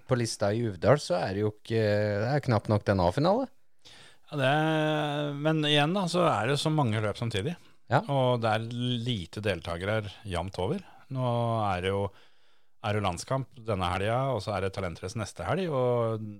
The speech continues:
Speaker 2: begge de løpa hadde nok, eh, håpet å ha en god del mer påmeldte.
Speaker 1: Det tror jeg.
Speaker 2: Og andre, og sånn som,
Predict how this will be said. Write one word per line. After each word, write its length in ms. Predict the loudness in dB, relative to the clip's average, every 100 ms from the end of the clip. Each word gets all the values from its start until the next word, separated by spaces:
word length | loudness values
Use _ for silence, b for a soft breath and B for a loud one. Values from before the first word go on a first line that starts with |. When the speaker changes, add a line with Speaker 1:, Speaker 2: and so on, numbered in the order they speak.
| -18 -12 -8
Speaker 2:
begge 240 | -6 -4 -2
de 80 | 0
løpa 320 | 0 2 2 4
hadde 220 | 2 -2 -4
nok, 140 | -8 -8 -2
eh, 140 | 2 4
håpet 400 | 4 4 4 4
å 0 |
ha 160 | 4 4 4 4 2 0 -2 -6 -4
en 140 | -2 0
god 160 | 0
del 160 | 0 0
mer 160 | 0 -2
påmeldte. 400 | -2 0 0 0 b b 2
Speaker 1:
Det 140 | 2
tror 140 | 4 0
jeg. 100 | -4 -14 -6
Speaker 2:
Og 400 | -2 2 2 0
andre, 400 | -2 0 0 0
og 160 | 0 -2
sånn 160 | -2
som, 220 | -4 -4